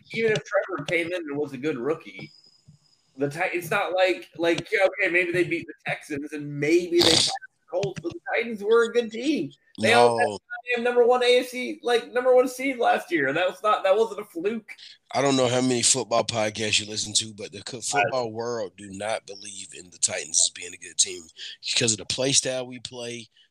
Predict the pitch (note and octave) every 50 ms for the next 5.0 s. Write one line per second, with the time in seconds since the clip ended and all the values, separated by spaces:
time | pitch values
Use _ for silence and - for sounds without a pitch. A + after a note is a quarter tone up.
0 | _ _ - G#2 G2 F#2 F2 G#2+ A#2 B2 A2+ G2+ A2+ A2+ A2+ A#2 A#2+ A#2 A#2 A#2
1 | A2+ A2+ A2 G#2+ G#2 - _ _ _ _ _ - - D2 D#2 G#2 A2+ A2+ G#2+ G#2
2 | G#2+ G#2 A2 G#2 F#2+ - - A#2+ A#2 A#2+ A#2 A#2 A#2 A2 - _ _ _ - -
3 | B2+ B2+ B2+ B2 - - - - B2 - A2+ G#2 G2+ A#2 A2+ A2 A2 G#2+ G2+ -
4 | G#2+ G#2 G2 F#2+ F#2+ G2 F#2+ F2 F2 E2+ - F#2+ F#2 F2 F2 E2 E2+ E2 D#2 -